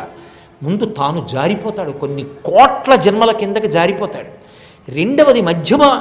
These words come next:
జీవితం. ఒక ఆవుని పెంచి గడ్డి వేస్తాడు, ఆవు గడ్డి తిని పాలిస్తుంది, తాను పాలు తీసుకుని తాను జీవిస్తాడు. ఆవు బతుకుతుంది, తను బతుకుతాడు. ఇది మధ్యమ జీవితం. ఉత్తమ జీవితం ఉంటుంది,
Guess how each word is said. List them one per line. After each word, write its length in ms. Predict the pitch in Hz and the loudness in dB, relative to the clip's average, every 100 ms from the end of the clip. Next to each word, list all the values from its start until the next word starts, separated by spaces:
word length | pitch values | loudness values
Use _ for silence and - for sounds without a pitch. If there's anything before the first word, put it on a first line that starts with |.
| - 170 | -4 -8
జీవితం. 420 | 147 190 127 - - - - - - - _ _ | -6 -4 -6 -12 -20 -20 -20 -20 -20 -20 _ _
ఒక 140 | 196 214 - | 0 0 0
ఆవుని 360 | 180 233 311 302 | 2 4 4 0
పెంచి 320 | - 247 240 | -2 -4 -4
గడ్డి 260 | 208 226 240 | 2 2 4
వేస్తాడు, 480 | 240 214 - 175 120 - - 170 | 4 4 0 -4 -4 -10 -12 0
ఆవు 280 | 190 254 262 | 4 4 4
గడ్డి 280 | 208 - | 2 2
తిని 200 | 233 240 | -2 -2
పాలిస్తుంది, 640 | 233 196 185 196 - 143 117 - | 0 0 0 -2 -6 -12 -14 -12
తాను 240 | - 175 190 | -4 -2 -2
పాలు 340 | 196 175 214 | -2 0 0
తీసుకుని 420 | 254 202 - 196 208 | -2 -8 -8 -8 -4
తాను 300 | 226 180 170 - 151 | -4 -4 -6 -10 -12
జీవిస్తాడు. 580 | 127 135 - - - - _ _ _ _ _ | -10 -10 -10 -16 -20 -20 _ _ _ _ _
ఆవు 300 | - 165 247 302 | -2 4 6 6
బతుకుతుంది, 560 | 311 - 285 - 180 131 - | 4 0 -2 -4 -4 -8 -8
తను 220 | 170 180 226 | -4 -2 -2
బతుకుతాడు. 500 | 208 - 156 110 - - - | -4 -6 -12 -14 -16 -20 -10
ఇది 140 | 190 | -4
మధ్యమ 400 | 226 170 151 262 | -2 -2 -2 -2
జీవితం. 440 | 240 156 131 - - - - - _ | -2 -6 -12 -14 -20 -20 -20 -20 _
ఉత్తమ 360 | - 196 - 320 | -6 -4 0 2
జీవితం 420 | 254 269 262 254 220 | 4 2 0 0 -2
ఉంటుంది, 280 | 185 175 | -2 -8